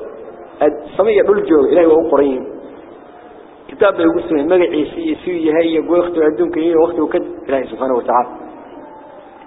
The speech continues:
إن ذلك في كتاب إن ذلك على الله يصير هذا وقع إلهي ما ما قال هذا أيه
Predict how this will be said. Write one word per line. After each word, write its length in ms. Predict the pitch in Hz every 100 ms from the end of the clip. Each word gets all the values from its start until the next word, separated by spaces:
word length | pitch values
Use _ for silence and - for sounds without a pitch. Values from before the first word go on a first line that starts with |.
| - - - - - - - 175 - - - - - 170
إن 140 | 190
ذلك 440 | 175 208 202 -
في 200 | - 175
كتاب 380 | 170 165 202 185
إن 300 | 180 143 180
ذلك 300 | 180 214 208 196
على 180 | 165
الله 160 | 202 208
يصير 360 | 196 185 214 208 180
هذا 100 | 214
وقع 280 | 196 185
إلهي 280 | 180 185 185
ما 180 | 190 185 - - - - - - - - - 160
ما 100 | 180
قال 220 | 202 196
هذا 260 | 190 175
أيه 240 | 165 160